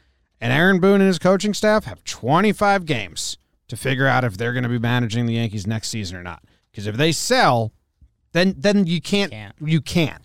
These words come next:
Speaker 1: You cannot run back the same thing.
Speaker 2: And that's
Speaker 1: A team that's supposed to win the division, have the second highest payroll in baseball, have all the talent, have all these guys. If they have to sell,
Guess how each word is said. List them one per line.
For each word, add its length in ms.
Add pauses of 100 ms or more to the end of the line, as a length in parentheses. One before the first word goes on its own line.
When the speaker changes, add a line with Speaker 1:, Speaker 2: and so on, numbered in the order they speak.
(120)
Speaker 1:
You 120
cannot 560
run 240
back 240
the 80
same 240
thing. 140 (120)
Speaker 2:
And 160
that's 280
Speaker 1:
A 20
team 180
that's 140
supposed 280
to 60
win 260
the 80
division, 580 (540)
have 180
the 60
second 340
highest 280
payroll 360
in 80
baseball, 560 (260)
have 220
all 340
the 80
talent, 540 (680)
have 200
all 220
these 240
guys. 560 (320)
If 180
they 380
have 280
to 120
sell, 580